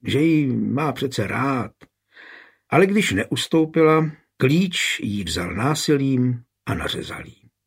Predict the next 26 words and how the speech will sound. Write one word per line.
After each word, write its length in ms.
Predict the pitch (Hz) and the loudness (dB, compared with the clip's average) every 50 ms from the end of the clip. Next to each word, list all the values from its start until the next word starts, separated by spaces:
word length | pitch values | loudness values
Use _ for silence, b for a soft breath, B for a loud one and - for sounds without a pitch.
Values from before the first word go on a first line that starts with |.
| _ _ _ _ _ _ _ _ _ _ _ _ _ _ _ _ _ _ _ _ _ - | _ _ _ _ _ _ _ _ _ _ _ _ _ _ _ _ _ _ _ _ _ 2
Obratem 540 | - 156 143 165 170 165 - - 160 151 147 | 4 6 6 6 6 6 6 4 4 6 6
na 100 | 139 135 | 6 6
něj 220 | 131 131 131 123 | 6 4 4 4
podala 440 | 120 - 113 101 104 95 90 85 85 | 2 0 0 0 0 0 -2 -2 -2
žalobu 420 | - 117 120 131 135 120 110 117 117 | 0 0 2 2 2 2 2 0 -2
u 240 | - - 123 120 | -2 -2 -4 -2
papežské 640 | 117 - - - - - - - - - - 82 78 | -2 -2 -4 -4 -4 -4 -4 -4 -6 -6 -8 -8 -8
kurie, 440 | - - - 165 160 156 151 147 143 | -6 0 4 4 4 6 4 2 2
kterou 320 | 143 - 113 98 90 85 | 0 -2 -6 -4 -4 -2
musel 420 | 90 117 127 123 - 120 113 104 90 | -2 -2 -2 -2 -2 -2 -2 -2 -2
řešit 420 | 85 101 92 - - 92 - - | -2 -4 -4 -4 -6 -8 -10 -8
Jan 300 | 85 92 92 90 85 80 85 | -6 -4 -4 -4 -4 -4 -2
Malovec, 680 | 98 104 131 147 151 151 165 170 170 - - - - - _ _ _ _ B B B B B B | 0 2 4 4 6 6 6 4 4 0 -6 -8 -10 -12 _ _ _ _ B B B B B B
protože 400 | - 127 135 120 131 127 123 127 | 0 2 2 4 4 4 4 2
si 160 | 117 - - 90 | 2 0 -2 0
nemohl 400 | 90 110 127 147 151 135 143 131 | 0 2 4 4 4 4 4 2
dovolit 480 | 95 101 101 104 107 117 120 120 - - | 2 0 0 0 0 0 -2 -4 -6 -8
ostudu. 560 | - - - - - - - - - - - - _ _ _ _ _ _ _ _ _ _ _ _ _ _ _ _ _ _ _ _ _ _ - | -8 -6 -6 -6 -8 -10 -12 -12 -12 -12 -14 -16 _ _ _ _ _ _ _ _ _ _ _ _ _ _ _ _ _ _ _ _ _ _ 2
Adélu 480 | 143 143 139 156 156 160 156 156 151 | 2 4 6 8 8 8 8 8 6
z 80 | 120 101 | 4 2
Dubé 380 | 104 117 113 101 101 104 101 98 | 0 0 0 2 2 0 0 0
poslal 420 | - 104 - - 110 98 98 - - | 0 -2 -2 -2 -2 -4 -4 -4 -6
okamžitě 420 | - - 113 104 104 - - 95 | -4 -2 -2 -2 -2 -6 -6 -8
zpátky 460 | 85 - - 113 123 120 - - 92 | -8 -8 -8 -8 -8 -8 -10 -12 -10
do 120 | 87 104 117 | -8 -8 -6
Čech 440 | 120 - 180 165 170 - - - | -2 -2 -2 -2 -2 -6 -14 -18